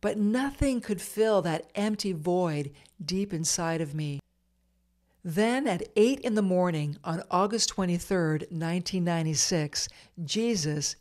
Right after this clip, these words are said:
revealed himself to me. I was at the gym working out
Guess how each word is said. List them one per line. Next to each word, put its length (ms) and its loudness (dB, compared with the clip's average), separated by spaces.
revealed 560 2
himself 460 -2
to 100 -2
me. 340 -2
I 100 4
was 180 6
at 220 0
the 80 -2
gym 340 2
working 400 0
out 320 0